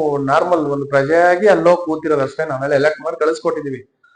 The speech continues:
ಈ ತರ ಕೇಸ್ಗಳು ರಾಜ್ಯಸಭಾ ಮೆಂಬರ್ ಇನ್ನೊಬ್ರು ವ್ಯಕ್ತಿ ಇದ್ರು, ಅವ್ರು ನನ್ಗೆ ನೆನ್ಪರ್ತಾ ಇಲ್ಲ, ಅವ್ರು ಯಾರು, ಅವ್ರದ್ದು ಒಂದ್ ಈ ಕೇಸ್ ಆಗಿದೆ, ಒಂದು ತರ್ಟಿ ಇಯರ್ಸ್ ಬ್ಯಾಕ್ ಒಂದು ಇವಾಗ ಇದಾಗಿದೆ ಇದು ಕೇಸು. ಅವ್ರು ರಾಜ, ಅದೇನೋ ಸಿಂಗ್ ಅಂತ ನೇಮ್ ಇದೆ, ಅದ್ ನನ್ಗೆ ಕರೆಕ್ಟ್ ಆಗಿ ನೆನ್ಪರ್ತಾ ಇಲ್ಲ.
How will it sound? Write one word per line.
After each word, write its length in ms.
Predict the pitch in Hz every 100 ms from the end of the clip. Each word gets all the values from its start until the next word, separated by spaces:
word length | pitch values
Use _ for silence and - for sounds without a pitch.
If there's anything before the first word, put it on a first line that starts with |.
| _ 139
ಈ 60 |
ತರ 140 | 151 170
ಕೇಸ್ಗಳು 420 | 160 175 - 185
ರಾಜ್ಯಸಭಾ 500 | 147 165 185 185 185
ಮೆಂಬರ್ 320 | 180 180 175
ಇನ್ನೊಬ್ರು 320 | 165 170 175
ವ್ಯಕ್ತಿ 300 | 156 151 -
ಇದ್ರು, 240 | 175 170 160
ಅವ್ರು 180 | 143
ನನ್ಗೆ 480 | 135 131 131 139 135
ನೆನ್ಪರ್ತಾ 440 | 139 165 175 - 160
ಇಲ್ಲ, 140 | 143 123 - _ _ _ -
ಅವ್ರು 140 | 135
ಯಾರು, 240 | 139 165 139
ಅವ್ರದ್ದು 460 | 127 151 185 190
ಒಂದ್ 240 | 190 175 165
ಈ 80 |
ಕೇಸ್ 220 | 165 165 165
ಆಗಿದೆ, 300 | 151 165 160
ಒಂದು 260 | 151 143
ತರ್ಟಿ 420 | 143 165 170 170
ಇಯರ್ಸ್ 300 | 202 196 190
ಬ್ಯಾಕ್ 280 | - 160 175
ಒಂದು 200 | 170 160
ಇವಾಗ 240 | 156 147 143
ಇದಾಗಿದೆ 500 | 139 143 147 160 147
ಇದು 200 | 131 131
ಕೇಸು. 400 | 135 131 117 _ _ _ _ 117
ಅವ್ರು 140 | 127
ರಾಜ, 140 | 127 156
ಅದೇನೋ 580 | 156 147 147 143 143
ಸಿಂಗ್ 340 | 170 180 196 208
ಅಂತ 180 | 214 202
ನೇಮ್ 240 | 170 180
ಇದೆ, 120 | 160
ಅದ್ 100 | 151
ನನ್ಗೆ 160 | 147 143
ಕರೆಕ್ಟ್ 240 | 147 151
ಆಗಿ 100 | 165
ನೆನ್ಪರ್ತಾ 400 | 143 151 160 151
ಇಲ್ಲ. 140 | 135